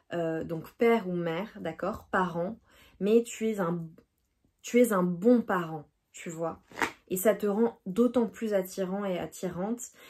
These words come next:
ou, euh, tout simplement pour la personne de ton cœur, la personne pour laquelle tu regardes cette guidance en l'occurrence, tu es un, un très bon parent. Et donc,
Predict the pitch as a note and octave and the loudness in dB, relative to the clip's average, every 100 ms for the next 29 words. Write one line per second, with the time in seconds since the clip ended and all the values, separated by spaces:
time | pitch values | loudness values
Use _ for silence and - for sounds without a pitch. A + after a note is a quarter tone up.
0 | - A#3 G#3 A#3+ G3+ F3+ - A3 A#3+ G#3 | -20 -8 2 8 10 8 2 -2 0 0
1 | G3 G3 A3+ G3 E3+ E3+ F3 - G3+ F#3+ | 0 -2 -2 0 0 0 -4 -6 -6 -4
2 | F3+ - F3 - A#3 G#3+ F3 F3 G#3 G#3 | -6 -8 -10 -2 -2 0 -4 -6 -6 -8
3 | G3 E3+ E3 F#3 F3+ D#3+ G3+ G#3+ A3 A3 | -4 -4 -4 -8 -8 -6 -2 2 0 0
4 | G3 E3+ F3 F#3 A3 F#3 E3+ E3 F3 D#3+ | -8 -8 -6 -6 -6 -6 -6 -8 -12 -6
5 | F#3 A3 - - _ - - - - - | -6 -8 -14 -20 _ -20 -20 -20 -12 0
6 | G#3+ A3 G3 E3+ D#3+ - _ - F3 F3 | 2 2 2 -2 -2 -8 _ -10 -10 -8
7 | - G3+ F#3+ F#3 F#3 E3 D3+ D#3 E3+ _ | -6 -6 -4 -4 -4 -6 -8 -12 -14 _
8 | _ _ _ - E3+ G3 G3+ | _ _ _ -6 -4 -4 -4